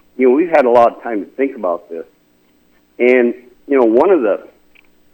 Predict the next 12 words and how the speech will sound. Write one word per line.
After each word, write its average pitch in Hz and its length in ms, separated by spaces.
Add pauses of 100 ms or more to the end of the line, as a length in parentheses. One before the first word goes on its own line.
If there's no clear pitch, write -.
(340)
deals 131 260
I 110 100
guess 123 220
I 123 80
can 113 200
say 127 140
is 120 120 (1000)
more 381 300
than 185 100
likely 156 460
there 107 260
is 101 120